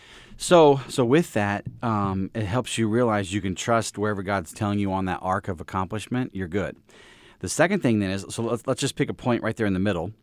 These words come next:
uh, in, in the, you know, middle point of the arc, uh, so halfway up the hill. Um, now we need to figure out, so here's the level of accomplishment that God wants to see achieved.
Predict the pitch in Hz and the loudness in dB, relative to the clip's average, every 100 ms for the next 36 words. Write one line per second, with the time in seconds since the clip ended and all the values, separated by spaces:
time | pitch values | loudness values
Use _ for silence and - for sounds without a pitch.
0 | - 95 98 101 104 98 92 107 98 98 | -10 -6 -4 -4 -4 -4 -4 -2 -2 -2
1 | 101 101 90 87 85 78 - 87 82 - | -4 -4 -4 -2 -4 -6 -8 -12 -12 -10
2 | 87 101 98 95 82 87 85 82 - - | -2 -2 0 -4 -4 -8 -6 -8 -10 -20
3 | - - - 117 110 101 113 117 127 170 | -20 -16 0 2 4 2 2 2 4 4
4 | 160 120 - 113 98 104 98 69 107 104 | 4 2 0 -4 -2 0 0 -2 -2 2
5 | 135 135 131 120 110 - 110 104 95 95 | 2 2 2 2 0 0 -2 -2 -4 -6
6 | 82 85 87 87 82 90 87 - 85 - | -6 -4 -2 -2 -2 -4 -4 -10 -10 -6
7 | 90 82 - 87 73 | -6 -6 -4 -4 -6